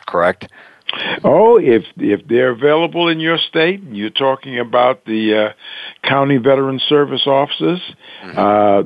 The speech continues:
Speaker 2: these people are very good. I mean, in, in all aspects. You can call in and visit with them, and in cases where a veteran may be,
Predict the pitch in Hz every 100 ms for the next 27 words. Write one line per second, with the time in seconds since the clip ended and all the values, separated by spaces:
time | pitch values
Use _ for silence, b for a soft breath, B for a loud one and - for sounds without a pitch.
0 | 82 101 127 123 - 127 104 101 92 104
1 | 101 85 98 80 78 82 80 90 90 85
2 | 87 - 95 92 92 95 98 104 98 92
3 | 87 - 78 76 - - 90 85 - 92
4 | 85 - B B B B - 117 131 135
5 | 131 135 139 120 107 135 131 135 - 120
6 | - 135 143 143 101 90 - 127 123 -
7 | - 104 107 107 107 - 104 85 110 120
8 | 131 127 123 117 98 113 110